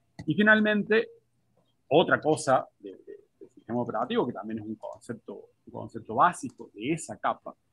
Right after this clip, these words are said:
es la administración de hardware, porque uno usualmente tiene una C P U, una C P U, bueno, supongamos que andamos un poco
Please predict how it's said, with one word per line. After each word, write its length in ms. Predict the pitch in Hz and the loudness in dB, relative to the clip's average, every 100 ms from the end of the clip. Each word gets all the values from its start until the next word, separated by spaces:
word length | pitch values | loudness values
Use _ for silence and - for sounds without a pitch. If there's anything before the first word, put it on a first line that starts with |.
| _ | _
es 140 | 139 | -2
la 60 | 143 | 0
administración 640 | 123 120 107 110 107 139 139 | 0 -2 -4 -6 -6 -4 -4
de 60 | |
hardware, 460 | 127 160 143 160 143 | 4 4 4 0 -4
porque 200 | 123 127 | -8 -4
uno 360 | 147 156 151 151 | 0 0 -2 -4
usualmente 600 | 135 - 151 147 151 147 | -10 -4 -2 0 -2 -6
tiene 260 | 127 135 131 | -6 -6 -4
una 180 | 151 151 | -4 -4
C 160 | 160 | -6
P 140 | 147 190 | -4 -4
U, 240 | 202 202 _ _ _ _ _ _ _ | -4 -8 _ _ _ _ _ _ _
una 160 | 165 143 | -14 -12
C 160 | - | -12
P 100 | 131 | -8
U, 240 | 139 123 - _ _ - | -6 -6 -10 _ _ -8
bueno, 320 | 127 110 - _ | -8 -10 -16 _
supongamos 480 | 127 135 147 156 | -6 -2 0 0
que 120 | 127 101 - | -2 -6 -4
andamos 440 | 120 135 131 113 | -4 -2 -2 -4
un 100 | 120 | -6
poco 420 | 131 104 113 98 | -8 -6 -6 -8